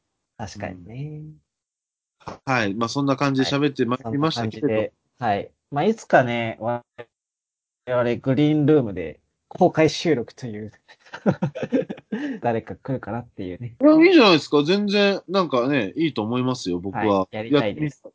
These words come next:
Speaker 2: やってみたい。
Speaker 1: やってみたいです。はい。
Speaker 2: はい。はい。
Speaker 1: 皆さん、ぜひ、Spotifyユーザーになんなくてもグリーンルームは、あの、インストールできるんで、ぜひぜひ、ちょっとやってみてください。
Speaker 2: うん。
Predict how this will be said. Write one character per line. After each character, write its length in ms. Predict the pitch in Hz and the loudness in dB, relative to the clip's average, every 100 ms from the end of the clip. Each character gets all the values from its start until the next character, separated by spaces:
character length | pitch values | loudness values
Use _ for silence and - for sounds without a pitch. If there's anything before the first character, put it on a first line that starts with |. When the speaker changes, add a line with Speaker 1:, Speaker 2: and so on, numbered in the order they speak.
| _ | _
Speaker 2:
や 100 | 120 | -8
っ 20 | |
て 120 | 117 | -4
み 100 | 139 | -2
た 60 | 131 | 2
い。 20 | |
Speaker 1:
や 80 | 110 | 2
っ 20 | |
て 60 | 117 | 0
み 100 | 110 | -6
た 100 | 110 | -12
い 80 | - | -14
で 100 | 87 | -20
す。 140 | - _ | -20 _
は 180 | - 101 | -10 -6
い。 40 | 143 | -2
Speaker 2:
は 100 | 139 | -4
い。 80 | - _ _ - | -4 _ _ -20
は 80 | |
い。 40 | - _ _ | -20 _ _
Speaker 1:
皆 160 | 117 107 | -10 -8
さ 120 | 107 | -8
ん、 100 | 92 | -6
ぜ 100 | 117 | -6
ひ、 100 | 117 | -4
Spotify 600 | 107 - 160 156 - 165 | -6 -6 -6 -4 -2 2
ユ 160 | 156 165 | 4 4
ー 20 | |
ザ 200 | 127 113 | 4 0
ー 80 | 101 _ _ _ - | -4 _ _ _ -10
に 160 | 131 | -4
な 140 | 135 214 | 0 2
ん 60 | |
な 80 | 208 | 0
く 80 | - | 0
て 100 | 233 | 0
も 160 | 190 117 | 2 0
グ 100 | 123 | 0
リ 120 | 139 | 2
ー 40 | |
ン 40 | 135 | 4
ル 140 | 139 | 4
ー 40 | |
ム 100 | 110 | 2
は、 320 | 92 92 98 - _ | -4 -6 -6 -8 _
あ 260 | 110 95 | -10 -10
の、 360 | 92 87 - - _ | -10 -14 -20 -20 _
イ 80 | 139 | -6
ン 60 | 135 | -4
ス 80 | |
ト 80 | - | -2
ー 60 | 120 | -4
ル 60 | 92 | -4
で 120 | 101 | -8
き 140 | - | -6
る 100 | 104 | -6
ん 120 | 90 | -6
で、 220 | 92 - - _ _ _ | -6 -6 -8 _ _ _
ぜ 120 | - | -8
ひ 100 | 98 | -6
ぜ 140 | 95 | -10
ひ、 180 | - - - _ _ - - - _ _ _ | -10 -16 -20 _ _ -20 -20 -20 _ _ _
ち 80 | - | -12
ょ 20 | |
っ 40 | |
と 120 | - | -6
や 80 | 98 | -4
っ 20 | |
て 140 | 95 143 | -4 -4
み 60 | 139 | -4
て 100 | 110 | -4
く 60 | |
だ 120 | 80 | -10
さ 180 | - 87 | -12 -12
い。 60 | |
Speaker 2:
う 20 | |
ん。 20 | - | -14